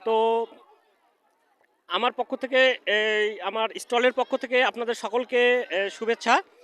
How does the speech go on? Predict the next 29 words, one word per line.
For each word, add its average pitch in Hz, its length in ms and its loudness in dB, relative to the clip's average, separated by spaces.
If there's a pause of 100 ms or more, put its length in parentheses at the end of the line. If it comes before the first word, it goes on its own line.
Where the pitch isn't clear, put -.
(280)
তো 233 360 0
চলুন 269 260 0
আজকে 247 280 -2
দেখা 233 200 0
যাক 240 160 -4
আমাদের 226 420 -4
স্টলে 226 320 -4
বিভিন্ন 226 300 -8
দ-, 220 120 -4 (100)
আঙ্গিকে 208 320 -2
আমরা, 214 420 0 (320)
আহ, 160 240 -4
আপনাদের 214 360 -4
দেখানোর 220 320 -2
চেষ্টা - 280 -8
করতেছি। 220 420 -10
আমাদের, 220 440 -6
আহ, - 760 -6
পুরো 247 420 2
বাড়ির 220 380 0
আঙিনাটা 226 640 -2 (560)
আমরা 208 380 -2
একটা - 200 -6
বেড়া 214 340 -2
দিয়ে, 220 440 -4
এ, 175 360 -6
সীমানা 220 360 -6
নির্ধারণ 202 420 -4
করছি। 233 380 -8